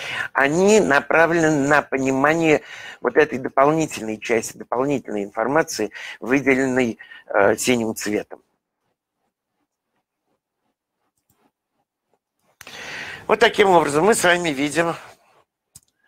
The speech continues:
структуру этого задания. Вот, э, если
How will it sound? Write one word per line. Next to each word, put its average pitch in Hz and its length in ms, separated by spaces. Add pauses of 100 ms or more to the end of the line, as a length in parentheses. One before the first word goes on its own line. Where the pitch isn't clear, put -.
(220)
структуру 143 840
этого 151 460
задания. 92 640 (2250)
Вот, 156 320 (320)
э, 135 480
если 123 1120